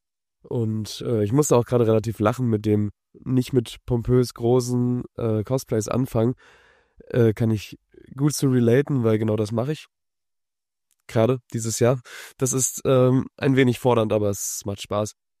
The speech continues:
Ich kann's auch nur empfehlen, fangt mit kleinem Scheiß an. Das ist, muss nicht immer zwingend direkt das Größte sein. Und generell, die verschiedensten Crafting-Bereiche, das haben wir jetzt in den letzten Folgen, die wir, also die ersten zehn Folgen in der ersten Staffel sozusagen,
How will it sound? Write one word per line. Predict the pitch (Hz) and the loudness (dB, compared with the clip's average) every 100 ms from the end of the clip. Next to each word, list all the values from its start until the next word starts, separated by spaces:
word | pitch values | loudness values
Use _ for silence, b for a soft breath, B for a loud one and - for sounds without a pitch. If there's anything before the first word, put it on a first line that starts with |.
| _ _ _ _ _ _ _ _ _ | _ _ _ _ _ _ _ _ _
Ich | 139 | 0
kann's | 139 127 | 2 4
auch | 127 | 4
nur | 131 120 | 6 4
empfehlen, | 117 127 117 | 4 2 2
fangt | 120 120 | 0 0
mit | 113 | -2
kleinem | 120 113 | 0 0
Scheiß | 117 117 113 | 0 0 0
an. | 113 135 - _ _ _ | 0 -4 -6 _ _ _
Das | - 120 | 0 0
ist, | 113 - - _ _ _ _ _ _ _ | -2 -10 -16 _ _ _ _ _ _ _
muss | - 156 147 | -6 0 0
nicht | 139 127 | 0 0
immer | 127 117 | 2 2
zwingend | - 123 117 - - | 2 0 0 -4 -6
direkt | 110 113 - - | -4 -4 -6 -10
das | 110 | -10
Größte | - 120 113 110 | -4 -2 -2 -4
sein. | 98 104 120 - _ _ _ _ _ _ _ _ _ _ _ _ _ _ | -2 0 0 -6 _ _ _ _ _ _ _ _ _ _ _ _ _ _
Und | 135 120 | -2 2
generell, | 127 107 110 117 - _ _ | 4 6 6 4 2 _ _
die | 127 123 | -2 0
verschiedensten | 110 123 120 135 120 | 0 0 0 0 -2
Crafting-Bereiche, | 113 110 120 139 117 104 110 117 | 0 0 0 0 0 2 0 0
das | 110 127 | -2 0
haben | 131 | 2
wir | 120 | 2
jetzt | 113 | 2
in | 110 | 0
den | 110 | 0
letzten | 120 - - 117 | 0 -2 -4 -6
Folgen, | 117 117 135 135 123 | 0 2 2 -2 -4
die | 123 113 | -6 -4
wir, | 113 107 | -2 -2
also | 113 | -2
die | 113 | 0
ersten | 156 - | 0 -2
zehn | 151 139 | -4 -4
Folgen | 123 120 123 | 0 0 2
in | 110 | 0
der | 101 | 0
ersten | 113 113 113 | -2 -4 -6
Staffel | - 117 131 | -4 -2 0
sozusagen, | 113 113 - 104 107 107 | 0 -2 -2 0 0 0